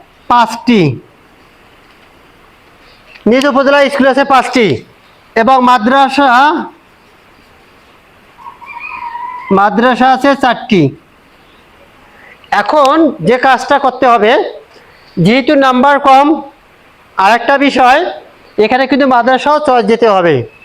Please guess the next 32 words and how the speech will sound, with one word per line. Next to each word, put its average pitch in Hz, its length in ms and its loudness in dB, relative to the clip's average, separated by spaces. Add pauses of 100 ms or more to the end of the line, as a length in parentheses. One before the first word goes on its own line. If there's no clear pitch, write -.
(420)
এর 247 160 2 (120)
কারণটা 262 360 2
হচ্ছে, 285 300 0 (640)
দেখা 226 320 2
যাচ্ছে 277 300 0
যে 294 40 2
আপনার 269 400 2 (100)
নিজ 269 220 2
উপজেলায় 277 540 2 (500)
পাঁচটা 240 400 0
যে, 262 140 2 (500)
আহ, 226 220 2 (140)
স্কুল 277 240 -2
আছে, 269 200 2
এই 247 180 2
পাঁচটা 269 280 0
আপনি 285 140 2 (120)
চয়েস 254 200 4
দিলেন, 226 260 2 (100)
দেওয়ার 262 320 4
পর 277 280 2 (240)
মাদ্রাসাটা 269 460 0 (100)
পরে 285 180 2
দেবেন, 269 280 2 (600)
কিন্তু 247 160 2
মাদ্রাসা 262 400 2
দিতে 240 220 0
হবে। 185 240 2 (420)
দেওয়ার 247 360 2
পর 285 160 0 (100)
আপনার 269 240 0
যে, 285 140 2